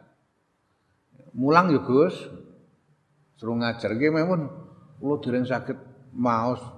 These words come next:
kula dereng saged maos kitab, Mbah." Enggak berani, ndak mau tas nyem. "Mboten saged, Mbah, dereng saged maos kitab kula." Terus Kiai Marzuki ngendika,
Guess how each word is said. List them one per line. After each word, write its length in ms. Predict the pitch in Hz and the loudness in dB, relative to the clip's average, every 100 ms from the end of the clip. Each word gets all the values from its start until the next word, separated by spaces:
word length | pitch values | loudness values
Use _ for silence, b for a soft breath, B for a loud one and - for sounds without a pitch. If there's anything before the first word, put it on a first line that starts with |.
| - - - 139 | -20 -20 -6 4
kula 160 | 147 147 | 4 4
dereng 200 | 127 127 | 2 2
saged 320 | 123 - 135 - - - - 135 | 0 -2 -6 -8 -18 -18 -12 -2
maos 320 | 131 135 - | 0 0 -2
kitab, 520 | 135 123 143 131 110 | -6 -2 -2 -2 -4
Mbah." 200 | 95 92 - - - _ _ _ _ _ _ _ - - - - | -10 -10 -14 -20 -20 _ _ _ _ _ _ _ -20 -20 -20 -20
Enggak 200 | - - 131 | -16 -12 -2
berani, 320 | 117 127 135 117 | 2 4 4 2
ndak 200 | 120 123 | 0 4
mau 160 | 139 156 | 4 4
tas 240 | 127 - 113 | 2 -4 -8
nyem. 240 | 107 101 - - B B B | -8 -10 -14 -16 B B B
"Mboten 280 | 110 117 139 | -8 -4 2
saged, 360 | 156 139 - 156 | 6 6 4 -2
Mbah, 240 | 135 139 - | 2 2 4
dereng 200 | 127 123 | 2 2
saged 260 | 123 135 131 - - - 135 | 2 0 -6 -14 -20 -18 -10
maos 240 | 127 131 - | -8 -6 -4
kitab 400 | 135 - 131 - | -4 0 -2 -2
kula." 320 | 120 110 101 90 85 - - _ _ _ _ _ _ _ _ _ _ _ _ _ - | -4 -4 -6 -12 -20 -20 -20 _ _ _ _ _ _ _ _ _ _ _ _ _ -10
Terus 220 | 113 113 - - - | -8 -8 -12 -20 -6
Kiai 160 | 120 120 | 2 4
Marzuki 580 | 117 117 107 - 123 117 107 - - - - - | 4 0 -2 -4 -2 -2 -4 -12 -20 -20 -20 -14
ngendika, 400 | 117 104 107 | -10 -8 -6